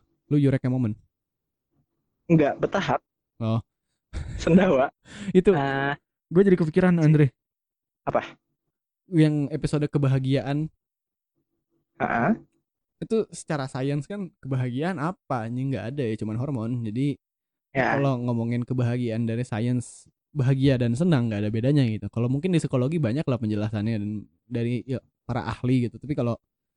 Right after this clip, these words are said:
Speaker 1: kalau ngomongin saintifiknya ya kebahagiaan nggak ada. Lu kasih dopamin tiap hari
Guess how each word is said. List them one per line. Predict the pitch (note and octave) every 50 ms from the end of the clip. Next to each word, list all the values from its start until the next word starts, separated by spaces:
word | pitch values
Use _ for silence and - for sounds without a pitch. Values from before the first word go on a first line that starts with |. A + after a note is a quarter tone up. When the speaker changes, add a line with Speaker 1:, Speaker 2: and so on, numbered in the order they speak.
| _ _ _ _ _
Speaker 1:
kalau | _ A#2+ A#2 A#2+
ngomongin | A#2+ A#2+ A#2 A#2+ A#2 A#2+ A#2+
saintifiknya | - A#2+ A#2 A#2 A#2 B2+ G#2+ A#2 - - E3+ E3+ C#3+
ya | A#2+
kebahagiaan | - - C#3+ C#3 C3 C#3 C#3 D#3 E3 F#3
nggak | E3 C3 G2 G#2+ B2
ada. | C#3+ D#3+ D#3
Lu | C#3+ D#3
kasih | D#3+ - C#3+ - D3 C#3+
dopamin | C#3 A#2 - A2+ A#2+ B2+ B2 B2
tiap | - C3 B2 A#2+ -
hari | A#2+ B2 C3 D3+ D#3 D3+ C3